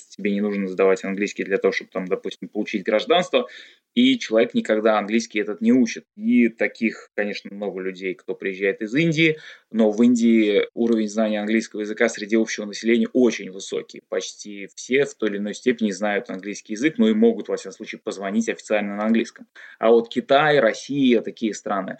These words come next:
а Украина, пожилые люди, как правило, не знают английский вообще.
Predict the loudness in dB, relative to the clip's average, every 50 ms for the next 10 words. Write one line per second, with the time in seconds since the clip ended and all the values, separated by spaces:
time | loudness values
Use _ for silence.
0 | -16 -20 -20 -20 _ _ -6 -6 -4 -2 0 2 4 4 6 6 6 6 4 4
1 | 2 -2 -4 -6 _ -6 -2 0 2 4 4 4 6 4 4 2 2 2 0 2
2 | 2 4 4 4 4 2 0 -2 -4 0 0 0 2 2 0 0 0 -2 -4 -4
3 | -6 -6 -6 -6 -4 0 2 2 2 2 0 -4 -8 -8 -10